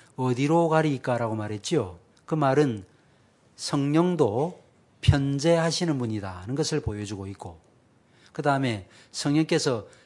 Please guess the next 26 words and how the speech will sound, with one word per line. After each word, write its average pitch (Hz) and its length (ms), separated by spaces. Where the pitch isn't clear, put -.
깊은 170 420
것이라도 147 540
통달하신다라는 131 1300
이런 135 400
고린도서 135 380
이 117 140
장의 135 280
표현들은 127 680
그분이 120 520
이 104 180
전지성을 147 640
갖고 123 260
있다는 101 320
것을 101 500
보여주고 107 480
있는 90 160
것입니다. 98 400
그래서 139 260
성령도 156 880
성부와 151 600
성자가 156 380
갖고 135 160
있는 123 260
모든 175 400
신적 190 420
속성을 180 600